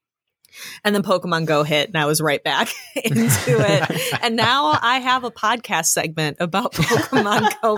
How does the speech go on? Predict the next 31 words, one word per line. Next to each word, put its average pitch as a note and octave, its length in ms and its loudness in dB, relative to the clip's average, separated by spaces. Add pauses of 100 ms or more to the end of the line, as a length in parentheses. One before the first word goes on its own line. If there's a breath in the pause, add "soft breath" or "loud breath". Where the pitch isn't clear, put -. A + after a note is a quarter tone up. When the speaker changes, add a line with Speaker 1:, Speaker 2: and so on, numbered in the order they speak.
(140)
Speaker 1:
P G#3+ 140 0
V G3+ 180 0
P. F3+ 440 0 (920 loud breath)
And A#3+ 160 0
I've G3 120 0 (120)
gone F3+ 260 0
back F3+ 360 0 (220)
and E3+ 220 0
played E3 400 0 (480)
at F#3+ 160 0
least G3 320 0
one E3 220 -2
game D3+ 200 -2
out D3 120 2
of C#3+ 80 -4
every D3+ 240 0
generation C#3+ 540 -2
that C3+ 100 -2
I A2 100 -2
missed. E2+ 220 -4
Speaker 2:
Yeah, E2+ 380 2 (100)
okay, F2+ 380 -2
that E2+ 100 0
was G#2 160 0
gonna A#2 140 0
be G#2 40 4
my F#2+ 140 0
next F#2 240 0
question. A#2 420 -2
All F2+ 160 -2
right. G2 400 0